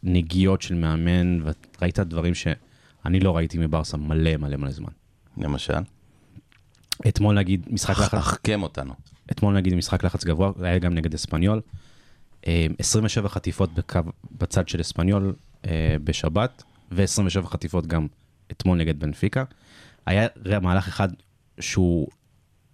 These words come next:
Speaker 1: אה, יוצא מן הכלל, אר-, אראוחו עושה לחץ גבוה על קו החצי, חוטף את הכדור, מוסר לניקו נראה לי, וניקו בסוף מסר לו, וארוחו החמיץ מה-, מהרחבה.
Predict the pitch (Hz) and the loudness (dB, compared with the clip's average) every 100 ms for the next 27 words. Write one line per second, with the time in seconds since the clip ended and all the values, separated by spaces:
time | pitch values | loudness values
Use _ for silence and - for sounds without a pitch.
0 | _ - 87 78 87 _ _ _ 98 90 | _ -4 -2 -2 -6 _ _ _ -4 -2
1 | - 110 104 - 117 123 127 _ _ _ | 0 0 0 -2 -2 -2 -6 _ _ _
2 | _ _ - 85 85 95 82 87 101 - | _ _ -4 0 0 0 0 2 2 0
3 | 82 71 _ _ _ _ - - 107 92 | -8 -8 _ _ _ _ -6 0 0 0
4 | 92 - 87 92 87 - 90 - 90 85 | -2 0 2 2 2 -2 -4 0 0 0
5 | - 90 120 127 - - 98 - - 85 | -2 -2 -2 -2 -2 -2 -4 -6 -4 0
6 | 90 80 _ _ _ _ _ _ 87 - | 0 -2 _ _ _ _ _ _ -2 2
7 | 101 95 95 87 82 95 - 117 113 123 | 2 2 2 4 4 2 2 0 2 0
8 | 131 92 85 87 85 85 - 180 - 92 | 0 0 0 0 0 -2 -6 -4 0 0
9 | - 82 90 85 76 76 73 71 80 - | -2 0 0 0 -2 -2 0 0 0 0
10 | 78 - - - 76 73 73 - - - | -2 -2 -4 -2 0 0 -2 -10 -20 -20
11 | - - 82 78 78 87 | -10 0 0 2 0 0